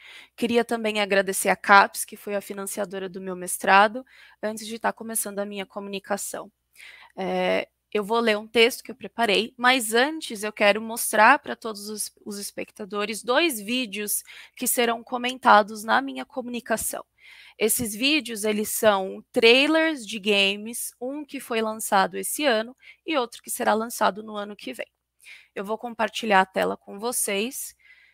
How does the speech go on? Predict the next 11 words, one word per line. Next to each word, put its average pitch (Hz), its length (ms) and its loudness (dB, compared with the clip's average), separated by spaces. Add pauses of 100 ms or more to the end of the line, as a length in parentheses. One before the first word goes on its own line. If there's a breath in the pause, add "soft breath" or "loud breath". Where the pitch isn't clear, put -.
(100)
e 214 100 -10
vocês 208 360 -4
poderão, 202 640 -2 (160)
é, 185 460 0
assistir 233 920 0 (420)
o 226 120 -10
trailer 202 680 0
e 214 100 -8
escutar 208 520 0
o 240 100 -2
áudio 190 520 0